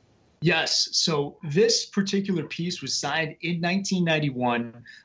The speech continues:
Uh, we know that because of all the names on this piece of paper at Gold's Gym. So I'm not sure of the background on this particular piece, but you can kind of put all the information that you see together, and you can determine that it is a ninety-one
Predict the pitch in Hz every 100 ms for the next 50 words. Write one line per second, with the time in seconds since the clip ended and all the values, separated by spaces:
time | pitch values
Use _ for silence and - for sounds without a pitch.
0 | - 127 127 139 143 143 139 131 135 -
1 | 170 165 170 143 139 139 147 117 147 156
2 | 127 120 117 113 - - 165 - - 135
3 | 156 131 101 98 120 117 - 139 143 110
4 | 95 - - - - 135 120 120 - -
5 | - 175 175 - 175 165 127 - 131 139
6 | 156 185 175 180 180 180 180 - 190 175
7 | 185 180 175 170 202 - - 127 110 -
8 | - _ - 151 160 160 147 156 160 147
9 | 120 - - 175 156 - - 151 175 170
10 | 151 147 143 156 147 135 120 139 143 -
11 | - 143 123 120 127 135 117 110 117 117
12 | 107 104 139 151 131 107 110 147 - 110
13 | 113 123 151 170 139 135 135 139